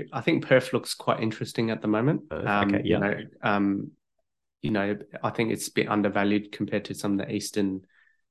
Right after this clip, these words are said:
Speaker 1: um, seaboard cities.
Speaker 2: Yes.
Speaker 1: Um, and basically, um, I think it's got strong fundamentals as well. I think it's,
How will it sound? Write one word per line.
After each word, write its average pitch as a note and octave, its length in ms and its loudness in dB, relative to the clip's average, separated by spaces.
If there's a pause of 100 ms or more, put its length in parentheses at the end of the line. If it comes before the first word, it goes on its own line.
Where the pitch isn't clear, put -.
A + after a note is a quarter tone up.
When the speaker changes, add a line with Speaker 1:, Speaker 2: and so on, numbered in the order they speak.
(220)
Speaker 1:
um, G2 340 -4
seaboard G2+ 460 0
cities. A#2 640 0 (160)
Speaker 2:
Yes. - 160 2
Speaker 1:
Um, F#2+ 500 -4 (240)
and G2+ 160 0
basically, G#2 720 2 (640)
um, F#2+ 260 -2
I G#2 100 2
think A2 180 4
it's G2 100 2
got - 300 0
strong G#2 260 2
fundamentals G2+ 560 2
as G#2 180 -4
well. A2+ 200 4
I G#2 100 0
think G#2+ 220 0
it's, - 340 -6